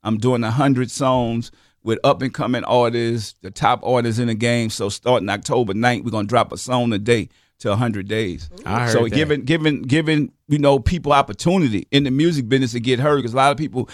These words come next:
Speaker 1: they come, you know, on my social media, "P, I wanna do a record with you. How can I blow up?" I'm like, "You know what? This is a hundred opportunities right here for you. If you that good, we're
Speaker 2: Right.
Speaker 1: gonna pick one of those songs."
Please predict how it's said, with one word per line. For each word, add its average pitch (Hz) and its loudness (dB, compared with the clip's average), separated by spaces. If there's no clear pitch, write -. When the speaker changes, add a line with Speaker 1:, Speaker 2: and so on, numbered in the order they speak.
Speaker 1:
they 113 -2
come, 143 0
you 131 -2
know, 127 4
on 127 4
my 120 2
social 123 -2
media, 127 2
"P, 160 -2
I 143 2
wanna 143 2
do 123 2
a 113 2
record 147 2
with 156 0
you. 147 -2
How 120 -2
can 147 -2
I 139 2
blow 139 0
up?" 139 -2
I'm 107 -12
like, 123 2
"You 135 0
know 151 4
what? 156 0
This 160 2
is 131 -2
a 123 4
hundred 147 2
opportunities 127 0
right 87 -2
here 104 -6
for 120 -2
you. 139 4
If 123 0
you 165 2
that 180 2
good, 151 0
we're 131 2
Speaker 2:
Right. 127 2
Speaker 1:
gonna 127 0
pick - 2
one 147 2
of 139 2
those 131 2
songs." 104 -4